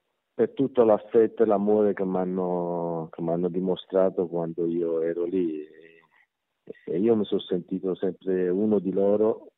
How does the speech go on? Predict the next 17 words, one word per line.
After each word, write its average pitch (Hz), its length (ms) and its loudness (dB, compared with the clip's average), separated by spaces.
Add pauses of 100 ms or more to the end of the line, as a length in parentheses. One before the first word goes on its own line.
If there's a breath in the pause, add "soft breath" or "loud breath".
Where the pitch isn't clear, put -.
(140)
e 80 580 -6
ho 95 140 -2
cercato 98 600 0
di 87 160 -4
dare 90 380 -2
più 110 180 -6
soddisfazione 90 800 -6
possibile 98 560 -6
a 85 60 -4
questa - 320 -10
gente 92 400 -4
che, 82 200 -6 (480 soft breath)
che - 140 -2
mi 92 140 -2
ha 101 80 2
dato 85 300 -2
tanto, 87 600 -2